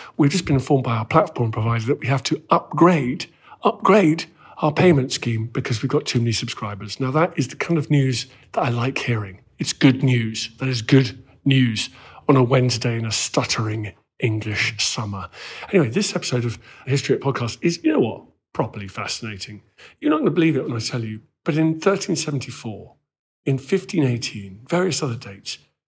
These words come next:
there was an epidemic of dancing. European cities suffered what was described at the time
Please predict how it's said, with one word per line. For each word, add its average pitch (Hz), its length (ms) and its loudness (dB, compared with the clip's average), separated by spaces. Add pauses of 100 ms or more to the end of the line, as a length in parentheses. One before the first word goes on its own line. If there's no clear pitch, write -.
(200)
there 165 120 2
was 165 320 -4
an 170 140 -4
epidemic 170 640 2 (120)
of 135 240 -2
dancing. 127 680 -2 (600)
European 196 540 0
cities - 580 -4 (300)
suffered - 460 -2
what 240 120 4
was - 80 -8
described 233 500 -2
at - 120 -6
the 123 80 -8
time 110 640 -4